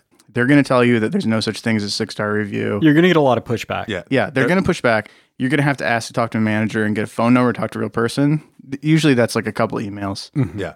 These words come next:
Speaker 1: Talk to them. They're gonna apologize and say, "You're wrong. There's no such thing
Speaker 3: Yeah.
Speaker 1: as a six-star
Speaker 3: They're
Speaker 1: review."
Speaker 3: lying.
Speaker 1: They're lying. They're gonna try to gaslight you.
Speaker 2: Yeah,
Speaker 1: Right?
Speaker 2: their,
Speaker 1: They're gonna
Speaker 2: their
Speaker 1: tell you
Speaker 2: managers are some of the biggest gaslighters.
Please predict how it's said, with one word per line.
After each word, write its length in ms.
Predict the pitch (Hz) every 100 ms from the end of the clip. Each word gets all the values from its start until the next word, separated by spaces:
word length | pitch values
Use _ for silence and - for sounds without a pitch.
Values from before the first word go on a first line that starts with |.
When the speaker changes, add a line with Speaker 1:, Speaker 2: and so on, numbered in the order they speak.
| -
Speaker 1:
Talk 160 | 131
to 80 | 123
them. 400 | 117 113 117 110
They're 160 | 107 110
gonna 200 | 110 113
apologize 600 | 107 110 113 110 104 107
and 100 | 107
say, 180 | - 98
"You're 120 | 113
wrong. 500 | 117 113 107 107 104 -
There's 160 | -
no 100 | 107
such 220 | 107 110
thing 120 | - 104
Speaker 3:
Yeah. 60 |
Speaker 1:
as 100 | 104
a 60 | 98
six-star 160 | - 113
Speaker 3:
They're 60 | 131
Speaker 1:
review." 120 | 123
Speaker 3:
lying. 380 | 110 95 80 76 _ _ _
Speaker 1:
They're 140 | 127 127
lying. 360 | 120 113 110 -
They're 180 | 117 135
gonna 140 | 175
try 120 | 180 180
to 40 |
gaslight 540 | 135 127 135 107 104
you. 300 | 113 107 120 - _ _ _ _
Speaker 2:
Yeah, 100 | 117
Speaker 1:
Right? 100 | 123
Speaker 2:
their, 80 | 135
Speaker 1:
They're 80 | 139
gonna 120 | 147
Speaker 2:
their 140 | 139
Speaker 1:
tell 40 | 147
you 60 |
Speaker 2:
managers 440 | 139 135 120 117 104
are 60 |
some 180 | 101 110
of 40 | 101
the 60 |
biggest 300 | 98 98 95
gaslighters. 720 | 104 101 - 107 104 104 -